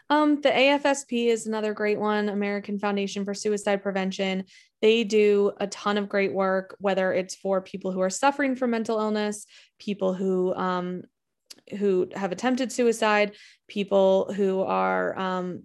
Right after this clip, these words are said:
dealing with grief over somebody they've lost to suicide. Um, you know, they're doing the hard government work, they're lobbying and, um, trying to find more resources and to help us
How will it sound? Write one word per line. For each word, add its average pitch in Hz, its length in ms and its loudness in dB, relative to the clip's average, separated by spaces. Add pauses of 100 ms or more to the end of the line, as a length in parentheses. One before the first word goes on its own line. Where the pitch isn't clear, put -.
dealing 202 300 2
with 190 160 -4
grief 202 400 -2
over 196 200 0
somebody 190 320 -2
they've 175 220 0
lost 190 460 0
to 269 160 -2
suicide. 214 720 0 (320)
Um, 190 480 2
you 214 120 -2
know, 185 160 2
they're 202 200 2
doing 202 600 0
the 190 140 -4
hard 180 320 -2
government 214 400 2
work, 208 300 0
they're 185 120 0
lobbying 202 760 0 (340)
and, 196 560 0
um, 185 400 -2
trying 190 300 -2
to 190 40 -2
find 190 200 0
more 185 180 -2
resources 190 800 -2
and 185 360 -4
to 185 100 -8
help 185 320 -4
us 175 460 -4